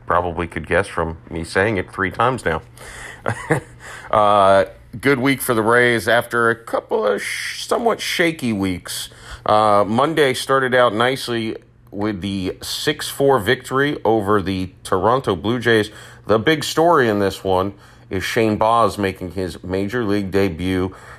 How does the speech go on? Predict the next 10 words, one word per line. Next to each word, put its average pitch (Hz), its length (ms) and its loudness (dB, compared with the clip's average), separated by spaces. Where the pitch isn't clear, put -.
He 95 180 -6
went 98 300 0
five 101 340 2
innings. 95 440 0
He 85 140 -10
looked 87 360 -4
excellent. 90 560 -2
He 85 120 -10
gave 87 260 -2
up 90 240 2